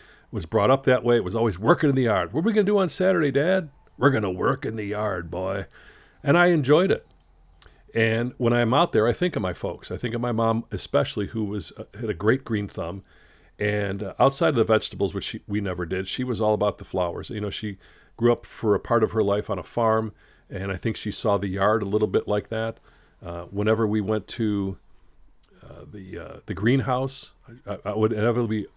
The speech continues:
end up with some sort of small plant for my room. I actually have three cacti sitting here that was one of the first things she bought me was a cactus. And so I have three of them sitting here, uh, right near my desk. It reminds me of her every day I walk in here. So it was all about working in the yard.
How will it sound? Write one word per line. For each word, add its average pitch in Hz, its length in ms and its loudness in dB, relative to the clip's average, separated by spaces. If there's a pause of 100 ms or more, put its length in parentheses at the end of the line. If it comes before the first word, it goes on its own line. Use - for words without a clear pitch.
(140)
end 110 140 0
up - 140 0
with 95 140 -2
some 104 160 -8
sort 95 180 -4
of 78 60 -6
small 90 280 -4
plant 107 360 -6
for - 100 -14
my 104 120 -2
room. 104 320 0 (340)
I 110 60 -2
actually 110 200 0
have 98 120 2
three 113 200 -2
cacti 98 520 0
sitting 98 360 -6
here 95 160 0
that 92 200 -4 (380)
was 98 120 0
one 120 140 2
of - 20 2
the 98 60 0
first 147 240 2
things 104 160 -2
she 107 100 -6
bought 90 220 -2
me 104 80 -2
was 90 100 -4
a - 40 -4
cactus. - 520 -4
And 95 160 -8
so 92 120 -4
I 95 60 -2
have 104 140 -2
three 123 200 -6
of 107 60 -4
them 87 140 -8
sitting 113 300 -6
here, 90 240 -2 (460)
uh, 92 280 -4
right 107 200 4
near 110 100 0
my 101 160 0
desk. 104 360 0
It 101 60 -4
reminds 92 320 -4
me 104 100 -4
of 95 100 -6
her 107 180 2
every 95 180 -2
day 95 160 -2
I 87 60 -4
walk 90 260 -4
in 113 100 -6
here. 90 220 -6 (680)
So 127 400 4 (260)
it 107 60 0
was 107 80 2
all 143 80 10
about 131 200 6
working 113 260 2
in 104 80 0
the 98 80 -4
yard. 85 340 -8